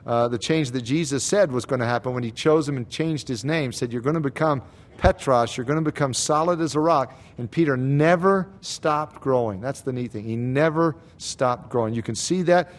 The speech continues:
as you see the depth and maturity in his letters late in his life, First and Second Peter, and even evidenced by this, that he would choose or obviously be prompted by the Holy Spirit to write a gospel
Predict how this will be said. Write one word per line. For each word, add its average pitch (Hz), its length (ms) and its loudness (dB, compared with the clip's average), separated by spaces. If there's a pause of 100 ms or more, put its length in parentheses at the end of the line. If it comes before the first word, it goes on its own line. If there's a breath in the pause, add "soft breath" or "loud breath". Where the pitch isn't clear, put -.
(160 loud breath)
as 110 120 -4
you 117 80 -2
see 160 240 0
the 127 120 0
depth 143 340 0
and 135 80 -4
maturity 147 480 0
in 120 80 -4
his 107 140 -6
letters 139 420 2
late 131 300 0
in 123 80 -4
his 110 180 -6
life, 131 260 2
First 131 260 -4
and 123 100 -8
Second 120 320 -6
Peter, 123 300 -2 (380 loud breath)
and 127 120 2
even 139 220 4
evidenced 135 420 2
by 117 160 2
this, 135 400 2 (280 loud breath)
that 120 140 2
he 143 120 2
would 131 180 0
choose 147 420 4
or 127 160 2
obviously 123 440 0
be 113 140 -4
prompted 127 420 -2
by 117 120 2
the 113 100 0
Holy 120 200 0
Spirit 117 360 -2
to 110 120 -8
write 127 320 0 (480 loud breath)
a 113 100 -6
gospel 123 640 0